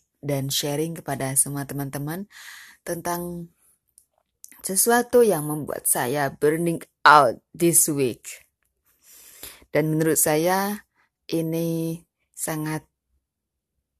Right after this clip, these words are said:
sangat oke untuk di-share kepada banyak orang.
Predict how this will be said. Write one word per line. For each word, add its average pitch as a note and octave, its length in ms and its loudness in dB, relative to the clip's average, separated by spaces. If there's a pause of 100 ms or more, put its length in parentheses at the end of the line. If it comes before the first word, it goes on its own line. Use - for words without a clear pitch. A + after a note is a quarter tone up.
(160)
sangat D3+ 480 -6
oke E3+ 560 0
untuk D#3+ 400 -4
di-share D3 880 -4
kepada B2+ 640 -8 (580)
banyak C#3 380 -2
orang. B2+ 400 -8